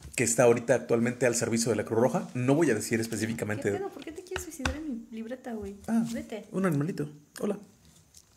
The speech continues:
Speaker 2: Muerte segura para el animal,
Speaker 1: No.
Speaker 2: animalito.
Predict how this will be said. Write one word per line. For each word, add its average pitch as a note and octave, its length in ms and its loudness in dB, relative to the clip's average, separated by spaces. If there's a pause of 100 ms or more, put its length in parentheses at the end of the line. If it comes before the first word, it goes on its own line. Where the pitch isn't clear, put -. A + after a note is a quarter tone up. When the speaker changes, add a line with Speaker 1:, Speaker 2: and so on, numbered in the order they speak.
(960)
Speaker 2:
Muerte G3+ 280 -8
segura F3+ 320 -8
para E3+ 140 -10
el D#3+ 100 -10
animal, E3+ 280 -12 (260)
Speaker 1:
No. F#3+ 140 -2
Speaker 2:
animalito. E3 340 -4